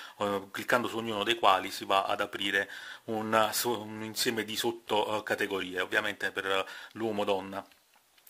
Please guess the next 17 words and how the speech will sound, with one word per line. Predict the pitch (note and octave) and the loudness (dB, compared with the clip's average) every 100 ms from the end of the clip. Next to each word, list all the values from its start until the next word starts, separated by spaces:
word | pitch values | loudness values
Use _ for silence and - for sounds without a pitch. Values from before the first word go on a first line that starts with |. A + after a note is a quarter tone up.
| - - | -14 2
bambino | C#3 A2 A2 | 2 2 -2
abbiamo | F2 G2+ F#2+ | 0 -2 -2
abbigliamento, | F#2+ G2 G#2+ G#2 - | -4 -4 -4 -6 -8
calzature, | G2 G#2+ G2+ G2 G#2 | -6 -6 -6 -6 -6
accessori, | F#2+ - G#2 - G2 F#2+ F2 | -6 -6 -6 -2 0 0 -2
nel | - _ | -8 _
caso | - F#2 | -6 -6
dell'uomo | F#2+ F#2+ F#2 G2 | -6 -8 -6 -6
anche, | - F#2 - - - - | -6 -12 -12 -14 -14 -8
ehm, | G#2+ G2 G2 F#2+ F#2+ F#2 F2+ F2+ F#2 F#2 | -2 0 0 -2 -4 -10 -12 -14 -14 -6
orologi | A2 A#2 A#2+ F#2+ G2 G#2 G2+ | -2 0 2 0 -2 -8 -6
e, | A2 G#2 | -8 -10
ehm, | - G2+ G2 G2 F#2+ F#2+ F#2+ F#2 F#2 F#2 F#2 F#2+ | -8 -6 -6 -8 -10 -14 -16 -16 -18 -20 -14 -10
nel | G#2+ | -6
caso | A#2+ G2 | -4 -2
delle, | A#2 A#2+ A2 | -2 -4 -4
della, | G#2+ G#2 G2 | -2 -2 -2